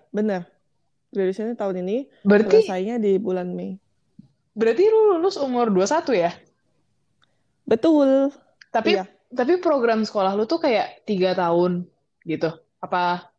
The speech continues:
Speaker 2: gimana?
Speaker 1: Eh, tiga tahun kurang.
Speaker 2: Tiga tahun kurang
Speaker 1: Berarti
Speaker 2: kalau
Speaker 1: dua tahun sekian gitu.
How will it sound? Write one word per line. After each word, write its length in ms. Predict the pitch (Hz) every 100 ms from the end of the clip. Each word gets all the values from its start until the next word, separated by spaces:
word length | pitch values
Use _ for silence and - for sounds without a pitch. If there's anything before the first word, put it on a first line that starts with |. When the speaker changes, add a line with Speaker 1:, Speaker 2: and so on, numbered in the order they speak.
| -
Speaker 2:
gimana? 320 | 196 208 180 170 _ _ _ _ _ _ _ _ -
Speaker 1:
Eh, 240 | 247 240 240
tiga 240 | 226 233
tahun 400 | 233 220 233 240
kurang. 560 | 247 247 190 175 190 - -
Speaker 2:
Tiga 240 | 202 196 196
tahun 240 | 196 196
kurang 240 | 202 202
Speaker 1:
Berarti 240 | 208 196 208
Speaker 2:
kalau 80 | 196
Speaker 1:
dua 320 | 190 185 180
tahun 480 | 185 180 175 185 185
sekian 560 | 185 175 180 220 240
gitu. 320 | 214 - 247